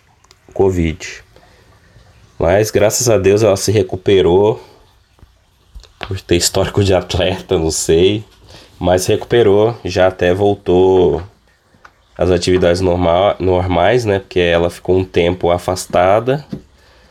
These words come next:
do, do emprego, né? Que ela precisa trabalhar.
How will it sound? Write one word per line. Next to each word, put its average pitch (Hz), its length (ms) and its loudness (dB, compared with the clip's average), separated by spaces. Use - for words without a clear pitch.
do, 85 560 2
do - 120 -6
emprego, 95 520 0
né? 110 100 0
Que - 100 -8
ela 87 80 -2
precisa 85 200 -6
trabalhar. 87 720 -2